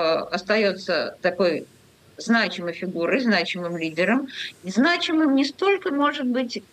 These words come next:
своей истинной значимостью, а как вошедшим, ну, в некий такой пантеон,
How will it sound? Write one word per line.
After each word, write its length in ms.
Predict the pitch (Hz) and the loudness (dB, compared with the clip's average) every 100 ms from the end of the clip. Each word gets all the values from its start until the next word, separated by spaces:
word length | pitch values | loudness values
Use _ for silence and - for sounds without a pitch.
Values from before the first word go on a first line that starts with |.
| _ - _ | _ -20 _
своей 400 | - 226 247 240 | -4 0 0 0
истинной 320 | 233 190 185 | -2 -4 -6
значимостью, 840 | 196 269 427 - 311 240 - 185 - | -4 -2 -4 -2 -2 0 0 0 2
а 140 | 185 202 | -2 0
как 200 | 240 233 | -2 0
вошедшим, 480 | 226 - 381 294 233 | 0 0 -2 0 0
ну, 120 | 262 | 2
в 40 | |
некий 260 | 262 269 247 | 0 0 0
такой 280 | 226 233 202 - - _ | -2 -2 -6 -12 -20 _
пантеон, 640 | - 226 226 254 262 330 | 0 0 2 2 2 0